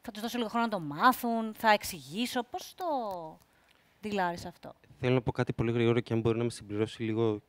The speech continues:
Speaker 2: και το Ανδρέα, είναι οκ. Ε, είναι.
Speaker 1: Μμμ.
Speaker 2: Σε ένα βαθμό
Speaker 1: Μμμ.
Speaker 2: είναι γιατί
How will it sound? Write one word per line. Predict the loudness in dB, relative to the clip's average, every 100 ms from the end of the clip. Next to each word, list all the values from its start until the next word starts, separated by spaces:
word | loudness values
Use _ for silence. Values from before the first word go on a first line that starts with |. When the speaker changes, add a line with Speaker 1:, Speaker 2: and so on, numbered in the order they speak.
| _
Speaker 2:
και | -2 -2 0
το | 0
Ανδρέα, | 0 -2 0 2
είναι | 2 0
οκ. | -2 0 2 0 -4 _ _ _ _ _ _ _
Ε, | -8 -6 -4 -6 -6 -10 -14 _ _ _ _ _ _ _ _ _ _ _ _ _ _
είναι. | -12 -12 -16 -20 _ _ _ _ _ _ _ _ _
Speaker 1:
Μμμ. | -14
Speaker 2:
Σε | -2 0
ένα | 2
βαθμό | 0 -2 0 4 6 6 4
Speaker 1:
Μμμ. | 2
Speaker 2:
είναι | 4 4
γιατί | 4 2 -2 0 2 2 -2